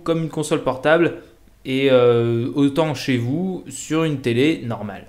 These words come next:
Et là vous allez me dire, mais alors, mais comment ça marche ? Moi je me suis pas mal posé la question, hein. Pendant, euh, quelques minutes après avoir, avoir vu le trailer, je me suis dit, mais comment est-ce que ça marche tout ça ? Eh ben en fait c'est très simple. Mais c'est cette simplicité qui va desservir la Nintendo Switch. Je suis désolé.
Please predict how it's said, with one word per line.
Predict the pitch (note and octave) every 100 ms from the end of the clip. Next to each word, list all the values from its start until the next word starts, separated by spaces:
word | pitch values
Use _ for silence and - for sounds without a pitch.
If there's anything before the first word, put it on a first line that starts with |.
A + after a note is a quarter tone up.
| -
Et | C3
là | G3+
vous | F#3
allez | E3
me | E3+
dire, | G3 F#3
mais | C#3
alors, | E3+ G#3
mais | D3+ C#3
comment | - G#3+ G#3 B3 A3
ça | -
marche ? | F#3 F3+ A#2+ - - -
Moi | C#3 A3
je |
me | F3+
suis | D#3 - G#3+
pas | G#3 D#3+
mal | E3 F#3+ F3+
posé | D#3+ E3
la | D#3
question, | D#3 C#3+ - A#2
hein. | G#2+
Pendant, | G2+ B2 C#3+ D#3+ D3+
euh, | C3+ C3 C3 B2+ B2+ B2
quelques | D#3+ D3 F3
minutes | E3+ F3 F#3+ F#3+
après | D3+ D3 D3+
avoir, | C#3+ C3+ C3+ -
avoir | B2+ C3+ B2+
vu | C3+ E3+
le | C3+
trailer, | C#3 D#3 G#3
je | D#3
me | C#3
suis | E3+
dit, | G#3
mais | F3 C#3
comment | G3 G3+
est-ce | G3 -
que | G3
ça | F#3+ C3+
marche | A#2+ A#2+ G#2+ - -
tout | A2
ça ? | - - - - - - -
Eh | C3+
ben | E3+
en | F3
fait | - D#3+
c'est | E3+
très | - D#3
simple. | B2+ D#3 C3 A2 A2 - - - - F3
Mais | F3
c'est | G3+
cette | G3 G3+ G3+
simplicité | - G#3 G3+ F#3 E3+ D#3 F3+ F3
qui | C#3+
va | C#3+
desservir | D3 D#3+ D3 - B2+ A#2+ C3+ A#2+
la | A#2+
Nintendo | A2+ B2+ A#2+ B2 A#2+ A#2+
Switch. | - B2 - -
Je | B2
suis | C#3+ - C3
désolé. | C3+ - E3+ F3 F#3 -